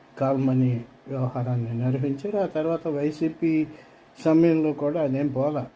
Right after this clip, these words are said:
ఇంకో రూపంలో దాని అరాచకాలు సాగాయి. సహకరించిన అధికారులంతా కూడా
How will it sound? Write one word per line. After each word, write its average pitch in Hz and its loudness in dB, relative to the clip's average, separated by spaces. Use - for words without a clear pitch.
ఇంకో 139 0
రూపంలో 147 2
దాని 131 2
అరాచకాలు 135 -2
సాగాయి. 139 -2
సహకరించిన 151 0
అధికారులంతా 127 0
కూడా 123 -4